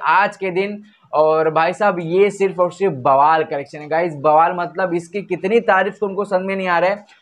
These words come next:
और आज यहाँ पे हिंदी साइड में गाइस डे फ़ोर की यहाँ पे हिंदी साइड में कलेक्शंस कर सकती है मूवी लगभग, लगभग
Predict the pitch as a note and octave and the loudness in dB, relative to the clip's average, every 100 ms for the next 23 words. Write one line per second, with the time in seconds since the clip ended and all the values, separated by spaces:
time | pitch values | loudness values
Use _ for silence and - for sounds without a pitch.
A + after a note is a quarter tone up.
0 | _ E3 F3 F#3+ G3+ G3+ G#3 G#3+ F#3+ F3+ | _ 2 4 2 2 0 -2 0 -2 -2
1 | F3+ G#3+ G3+ E3+ E3+ F#3+ F3 D3 G#3+ A3+ | -2 0 0 0 2 0 0 2 4 4
2 | G#3 G#3 G#3 G3 F#3+ G3 E3+ F#3 G#3+ G3+ | 2 0 -2 -2 -2 -4 -4 -4 -2 2
3 | F#3 G3 G#3 F3+ F3 G#3+ G#3 G#3 G3 F3+ | 2 0 -2 0 0 -4 -4 -4 -2 -2
4 | E3+ G3+ G3 F#3 F3+ F#3 F3+ F#3+ F#3+ F#3 | -2 -2 0 0 0 0 2 2 4 4
5 | F#3+ | 2